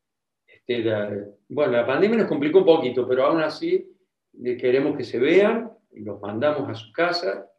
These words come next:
Si en su casa empiezan a evolucionar, eh, no los mandamos, organizamos un plan y se ven, o vienen las familias, hacemos encuentros, este,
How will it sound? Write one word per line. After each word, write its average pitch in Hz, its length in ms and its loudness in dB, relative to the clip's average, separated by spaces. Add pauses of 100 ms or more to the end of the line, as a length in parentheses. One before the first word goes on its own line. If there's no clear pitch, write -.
(800)
Si - 140 -8
en 123 80 0
su 123 120 -2
casa 147 260 2
empiezan 139 400 -4
a 127 40 0
evolucionar, 127 960 2 (320)
eh, 113 460 -4
no 143 100 -8
los 180 140 0
mandamos, 104 500 -10 (260)
organizamos 127 640 0
un 113 160 -4
plan 175 440 -2 (720)
y 113 760 -2
se - 180 -4
ven, 190 560 4 (680)
o 131 220 8
vienen 147 340 2
las 139 140 -2
familias, 165 440 4
hacemos 127 400 -2
encuentros, 180 800 0 (120)
este, 101 720 -14